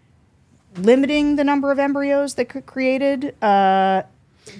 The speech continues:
in terms of how many, you know, kids you're gonna have, or even thinking about, um,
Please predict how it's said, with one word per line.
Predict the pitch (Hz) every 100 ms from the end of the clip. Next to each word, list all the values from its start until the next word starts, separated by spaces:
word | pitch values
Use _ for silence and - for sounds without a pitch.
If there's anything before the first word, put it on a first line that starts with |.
| 196 - _ -
in | 214
terms | 202 214 202
of | 196
how | 180 196
many, | 190 185 -
you | 190
know, | 165
kids | - 254
you're | 254
gonna | 254
have, | 240 240 -
or | 294 330 226 208 202 - _ _ -
even | 220 220 202
thinking | 220 202 202
about, | 185 185 175 170 - -
um, | 180 175 170 175